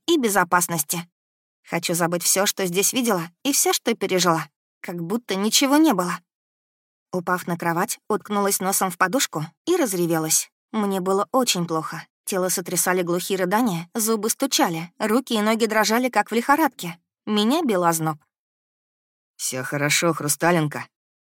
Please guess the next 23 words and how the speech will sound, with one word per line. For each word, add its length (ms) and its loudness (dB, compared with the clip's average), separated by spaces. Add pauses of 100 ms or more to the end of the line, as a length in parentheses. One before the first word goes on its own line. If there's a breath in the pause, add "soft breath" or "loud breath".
(140)
Меня 320 2
оторвали 440 0
от 140 -2
мокрой 300 0
подушки 640 -2
и 80 0
обняли 380 2
знакомые 540 2
руки. 340 -4 (420)
«Я 260 -2
здесь, 420 -2 (160)
я 240 0
с 100 0
тобой». 420 0 (1080)
Воздух 600 -4
наполнился 800 0
запахом 540 0
Айзена. 460 0 (440)
Ничего 500 0
не 160 -2
видя 240 0
от 60 -2
слёз, 380 -2